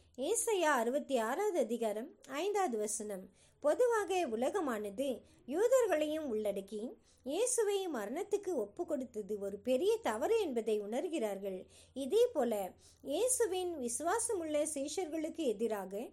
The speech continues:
துன்பம் இழைக்கப்பட்டது என்பதையும் உணர்கிறார்கள். இன்னும் அதே குருட்டுத்தனம், அதே பொறாமை குணம் நமது காலத்திலும் துன்பப்படுத்த வழி நடத்துகிறது. பெரும்பாலானோர்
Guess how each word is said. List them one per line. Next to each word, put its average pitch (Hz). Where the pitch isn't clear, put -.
துன்பம் 415
இழைக்கப்பட்டது 311
என்பதையும் 208
உணர்கிறார்கள். 208
இன்னும் 311
அதே 226
குருட்டுத்தனம், 269
அதே 233
பொறாமை 339
குணம் 220
நமது 311
காலத்திலும் 254
துன்பப்படுத்த 262
வழி 269
நடத்துகிறது. 233
பெரும்பாலானோர் 294